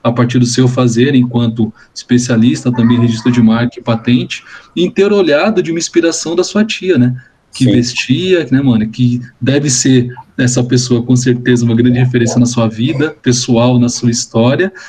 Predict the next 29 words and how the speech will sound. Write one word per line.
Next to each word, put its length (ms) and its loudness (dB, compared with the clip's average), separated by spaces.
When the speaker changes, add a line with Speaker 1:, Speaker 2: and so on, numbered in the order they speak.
Speaker 1:
e 80 0
a 80 0
partir 320 0
de 140 -2
uma 160 4
oportunidade 760 0
que 120 -8
você 340 -2
viu, 340 0
também 380 2
gerou 320 2
um 40 0
negócio, 520 -2
né? 160 -2
Speaker 2:
Sim, 300 -2
sim. 380 -2
Eu 120 -2
tenho 160 0
uma 100 2
referência 500 0
muito 300 -2
grande 720 0
de 100 -2
grandes 380 0
mulheres 680 2
na 100 0
minha 240 0
vida, 400 -8
né? 160 -12